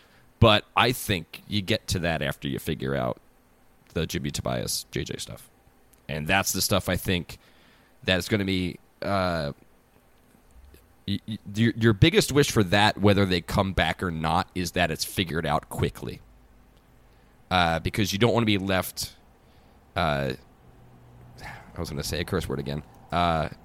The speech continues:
with, with your, your hopes in your hand, uh, waiting to hear back from Tobias Harris while other people getting snatched up and then he goes somewhere else. Um, so you just hope,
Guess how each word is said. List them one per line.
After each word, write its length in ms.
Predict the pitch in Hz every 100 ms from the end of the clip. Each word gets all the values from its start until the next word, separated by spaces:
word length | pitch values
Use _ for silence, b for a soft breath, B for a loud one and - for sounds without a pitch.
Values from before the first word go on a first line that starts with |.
| - - - - -
with, 220 | 107 101
with 220 | 113 -
your, 320 | 110 98 90 - - -
your 160 | 98
hopes 340 | 98 170 - -
in 140 | 131
your 160 | 120 107
hand, 460 | 98 87 80 82 - - b b b b b -
uh, 380 | 98 90 85 78 -
waiting 480 | - 92 107 104 101
to 140 | 98 101
hear 160 | 101
back 240 | 95 92 -
from 340 | 98 85 82 - -
Tobias 360 | 90 87 85 95
Harris 480 | 85 80 - - -
while 160 | 90
other 120 | 90
people 140 | 92 82
getting 160 | 78
snatched 360 | - 82 71 -
up 180 | 80 -
and 80 | 73
then 80 | 80
he 100 | 73
goes 160 | 69
somewhere 320 | - 50 50 -
else. 260 | - - - b b b b -
Um, 400 | 69 62 62 - - - - - - - - - -
so 340 | - 98 78 - - -
you 80 | 110
just 200 | 107 -
hope, 280 | 135 -